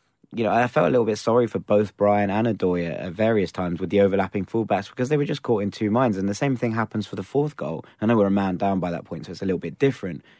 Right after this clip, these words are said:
But by the time the fourth goal goes again, the, the overlap comes around the side, Odoi's standing off, and he can't jump into the tackle with, with Rashford, because he knows that all that will happen is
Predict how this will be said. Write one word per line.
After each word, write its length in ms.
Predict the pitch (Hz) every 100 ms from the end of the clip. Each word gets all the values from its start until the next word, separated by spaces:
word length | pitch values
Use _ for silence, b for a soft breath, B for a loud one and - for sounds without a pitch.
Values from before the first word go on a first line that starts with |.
| b b
But 220 | 123 113 - _
by 160 | - 127
the 80 | 113
time 220 | - 151
the 40 |
fourth 280 | 120 160 160
goal 140 | - 95
goes 260 | 95 90
again, 240 | 85 95 95 B B B -
the, 100 | 117
the 160 | 113
overlap 320 | 139 143 117
comes 240 | - 117 107
around 140 | 104
the 40 | 98
side, 340 | 113 90 90
Odoi's 340 | 92 95 143 127
standing 400 | - 117 107 113
off, 220 | 95 -
and 80 | 107
he 60 |
can't 320 | 95 131 139 - _ _ -
jump 340 | 123 120 107
into 180 | 120 107
the 140 | 95
tackle 400 | 87 117 113 101
with, 220 | 90 87 -
with 140 | 95
Rashford, 460 | 87 127 113 90 85
because 400 | 90 90 101 95 b b
he 100 | -
knows 240 | 120 120 104
that 140 | -
all 180 | - 110
that 120 | 110
will 60 | 107
happen 280 | 110 107 107
is 180 | 101